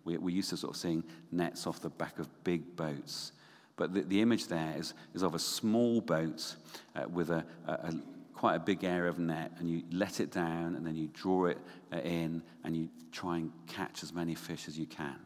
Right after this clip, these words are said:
And Jesus uses this image as an image of our calling, that we live in a world where many, many, many people are far from God.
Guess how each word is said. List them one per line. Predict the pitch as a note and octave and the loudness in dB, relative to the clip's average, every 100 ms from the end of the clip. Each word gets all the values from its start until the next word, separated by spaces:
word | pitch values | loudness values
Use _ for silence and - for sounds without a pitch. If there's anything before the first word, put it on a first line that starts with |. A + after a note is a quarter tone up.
| - - - - | -18 -20 -18 -6
And | F2 | -2
Jesus | A#2+ A2 F#2 - - - | 0 0 -2 -4 -14 -8
uses | F2+ A#2 A#2 F2+ D2 D#2 | 2 4 4 2 0 2
this | G2+ G#2+ - - | 2 2 -4 -6
image | C2+ - D#2 - - - - - - - E2+ | -8 -8 -8 -8 -10 -16 -16 -16 -18 -10 -4
as | E2+ | 0
an | F2 E2+ - | 2 0 0
image | A2 G#2 E2 F2 | 2 4 4 0
of | D2+ | -2
our | - F2 F2 - | 0 0 0 -2
calling, | - - B2+ G2+ C#2 - - - - - _ _ _ _ - - - - | -4 -2 0 0 -2 -8 -16 -20 -20 -20 _ _ _ _ -20 -20 -16 -6
that | E2 F#2 F#2 | -4 -4 0
we | A#2+ A#2 C2 C#2+ F2+ - - - - - - _ - | 2 2 0 -2 -4 -6 -14 -20 -20 -20 -20 _ 0
live | G2 G#2+ | 2 4
in | G2+ | 2
a | F2 | 2
world | E2 E2 D2 D2+ | 2 2 2 0
where | E2+ | 2
many, | F2 F2+ F#2 G#2+ A#2+ B2 | 2 2 2 2 4 4
many, | A2+ G#2 G#2 | 4 2 2
many | F#2+ G2 G#2+ A#2+ A2 | 2 2 2 2 0
people | A2+ A2 - D#2 - | -2 -4 -2 -4 0
are | E2+ | -2
far | - - A#2 G#2+ F#2+ | -2 -2 2 2 2
from | F2+ F#2 F2 | 0 -2 -2
God. | F2+ E2+ C2+ | -2 -2 -4